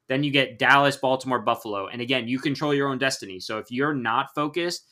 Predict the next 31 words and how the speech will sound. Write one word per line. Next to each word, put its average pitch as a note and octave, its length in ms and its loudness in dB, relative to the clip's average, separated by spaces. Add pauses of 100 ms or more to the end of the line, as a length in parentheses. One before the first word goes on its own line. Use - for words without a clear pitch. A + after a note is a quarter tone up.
(100)
and B2 100 -6
you B2+ 100 -4
come C#3+ 180 -2
out B2+ 200 0
slow A#2 400 -4
against B2 280 -4
one B2 100 -6
of B2 80 -4
those A#2+ 180 -4
three B2 220 -6
teams, C3+ 500 -8 (140)
you're C#3 140 -4
probably D3+ 300 4
gonna C#3+ 160 0
lose. C#3+ 360 -6
And A#2 120 -2
I, B2+ 200 2
I C3+ 80 4
will E3+ 160 2
put B2 140 -4
Buffalo A2 280 -4
in G#2 60 -8
that G2+ 160 -6
category G#2+ 400 -4
'cause A#2 160 -8
we A#2+ 100 -6
know C3+ 180 -2
they're A#2 180 0
a A2 80 -8
good A#2+ 220 -4
team. F#2 340 -16